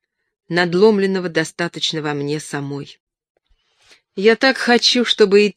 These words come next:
ты была счастлива, Лёля», сказала Ася. И обе одновременно припомнили, как в детстве отказывались вместе от сладкого — если у одной из двух болел живот.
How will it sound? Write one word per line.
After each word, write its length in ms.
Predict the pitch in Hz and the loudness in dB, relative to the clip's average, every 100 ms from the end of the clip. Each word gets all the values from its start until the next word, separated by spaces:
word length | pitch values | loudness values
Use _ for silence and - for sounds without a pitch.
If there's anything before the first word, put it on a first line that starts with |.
| - | 0
ты 160 | 302 | 2
была 260 | 262 254 247 | 4 2 2
счастлива, 720 | - - 240 220 - 180 165 | 2 4 4 2 0 -6 -4
Лёля», 500 | 160 175 220 180 156 _ _ _ _ | 0 4 4 4 -2 _ _ _ _
сказала 580 | - 170 160 165 156 - | -10 -6 -2 -2 -2 -2
Ася. 500 | 151 156 151 - 160 _ _ _ _ _ _ _ - | -2 -2 -4 -12 -18 _ _ _ _ _ _ _ 0
И 240 | 185 - - | 2 2 2
обе 360 | 262 240 247 | 2 2 0
одновременно 800 | - 170 156 151 165 180 208 196 | 0 -4 -4 -4 -2 -2 -2 -2
припомнили, 580 | 180 170 - 208 190 165 | -4 -6 -2 -2 -2 -6
как 260 | - 170 160 | -4 -6 -6
в 100 | 151 | -12
детстве 680 | 156 226 277 - - - 156 | -6 -4 -4 -6 -10 -4 -4
отказывались 760 | - - 277 247 226 208 185 | -4 -2 -2 0 0 0 -2
вместе 800 | 170 156 180 240 294 - - 247 - | -6 -4 0 2 0 -2 -2 -2 -2
от 180 | 214 - | -8 -8
сладкого — 840 | - 220 214 160 - 156 143 135 _ _ _ _ - | -2 2 2 0 -4 -4 -4 -8 _ _ _ _ -10
если 480 | 170 196 - 170 - | 0 0 0 -2 -2
у 120 | 175 175 | 0 0
одной 460 | 165 175 175 147 | 0 -2 -2 0
из 140 | 156 156 | -2 -4
двух 320 | 180 349 240 | -2 -2 -2
болел 360 | 165 151 254 | -2 -2 -4
живот. 580 | - 160 135 131 - - | -4 -6 -6 -8 -12 -20